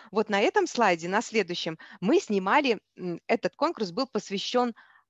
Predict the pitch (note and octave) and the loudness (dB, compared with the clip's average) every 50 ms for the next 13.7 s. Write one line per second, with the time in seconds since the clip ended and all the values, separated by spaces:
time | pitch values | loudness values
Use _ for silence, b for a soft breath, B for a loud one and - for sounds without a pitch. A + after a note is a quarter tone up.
0 | _ _ - B3+ C4 A#3+ A#3 A#3+ A#3 A3+ A#3+ B3 A#3 G3+ - - - - E3+ D#3+ | _ _ 2 2 4 4 4 4 4 4 4 4 4 2 2 -2 -2 -2 -2 -2
1 | B B B B G3 G3+ F3+ A3+ C#4 D#4+ B3+ A#3+ - - G3+ F#3 G3 A3+ A#3 A3+ | B B B B -2 2 4 6 6 6 4 0 -2 -4 -2 2 2 2 2 0
2 | - _ - G3 G3+ F#3+ F3 F3+ F3 E3+ F3 - - - F3 E3 B B B B | -2 _ -2 0 0 0 0 2 2 2 2 0 -2 -4 -4 -6 B B B B
3 | _ A3+ A3+ G#3+ G#3 G3+ G3 G3 F3+ _ - B3 B3+ B3 A#3+ G3 G#3 F#3+ G3 G3 | _ -4 -2 0 0 0 0 -2 -4 _ -2 2 2 2 2 0 -2 -2 0 0
4 | F#3+ F#3 F3+ B B B B B - C4+ C#4 C4+ A#3+ - D#3 F3 G3 A3 G#3 F#3 | 0 0 -2 B B B B B -2 0 0 0 -2 -4 -2 -2 0 0 0 0
5 | F3 - - - A3+ A3 G#3+ G#3+ G#3 G#3 F#3+ G3 G3 G#3 G#3 F#3+ - F3+ E3 G3+ | -2 -4 -2 0 0 0 0 0 -2 2 4 4 4 4 2 0 -6 -4 -2 0
6 | G3 G3+ G3+ G3+ G#3 G#3 - G3+ G#3+ - - F#3 F3+ F3+ G3 G3+ G3+ F#3 F#3+ G3+ | 2 2 2 2 2 0 0 0 -2 -2 -2 0 2 4 4 2 0 -2 -4 -4
7 | - - G3 F#3+ G3 G3+ F#3+ - - F#3 F3+ G3 G3+ G3 G3+ G3 G3 G3 G3 - | 0 0 0 0 0 -4 -4 -6 -6 -6 -4 -4 -2 -2 -2 0 0 0 0 -2
8 | - G3+ G3 F#3+ G3 G3+ G3+ G3 F#3+ - - - - G3+ G3 G3 G3 G3 F#3+ F#3 | -2 0 0 0 0 -2 -4 -4 -6 -8 -10 -4 -2 0 2 2 2 2 0 -2
9 | F#3 B B B B B - G#3 - G#3 G3+ G3+ G#3 - G#3+ G#3+ G3 F#3 G#3 F#3+ | -2 B B B B B -4 -2 0 0 -2 -2 -2 -2 0 0 0 0 -2 -4
10 | F#3+ G3 G3 G3 - - - G3 G3 F3+ F#3 F3 - B B B B B - C4 | -2 -2 -4 -4 -4 -4 -4 -4 -2 -2 -2 -4 -4 B B B B B -4 -2
11 | - - B3 B3 C4+ A#3+ G#3 A#3+ G#3+ G#3+ A#3 B3+ A#3+ A3 C4 - - - C#4 D4 | 2 2 2 2 2 0 0 -2 0 2 2 2 2 0 -4 -4 0 2 2 2
12 | C#4+ - - _ - E3+ E3+ E3+ E3 - F3 F3 E3+ F3 F3 F#3 F3+ - F#3+ F#3+ | 2 0 -4 _ -2 -2 -2 -2 -2 -2 -2 0 0 -2 -2 -2 -2 -2 -2 0
13 | G3 G3+ - - G#3+ A#3+ B3 A3+ - A3 - - A3+ G#3+ | 0 -2 -2 0 0 2 2 0 -2 -6 -4 -2 -4 -4